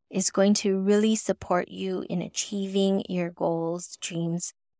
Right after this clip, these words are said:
and desires this year. Now, if you need suggestions for books on the law of attraction or manifesting, I highly recommend Ask and It Is Given by Esther and Jerry Hicks.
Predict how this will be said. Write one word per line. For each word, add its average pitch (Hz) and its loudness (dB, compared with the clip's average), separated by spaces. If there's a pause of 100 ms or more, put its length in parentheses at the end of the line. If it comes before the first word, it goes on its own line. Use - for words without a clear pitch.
(120)
and 185 4
desires 180 4
this - 0
year. 170 -6 (880)
Now, - -2 (140)
if 440 4
you 415 8
need 254 12
suggestions 202 4 (100)
for 185 4
books 190 4
on 180 6
the 175 2
law 170 2
of 170 0
attraction 185 -2
or 214 2
manifesting, 208 2
I 208 4
highly 233 2
recommend 214 0 (240)
Ask - -8 (320)
and 170 -14
It 165 -4
Is 190 -4
Given 185 0
by 175 -2
Esther 175 -2
and 175 -2
Jerry 165 -4
Hicks. - -4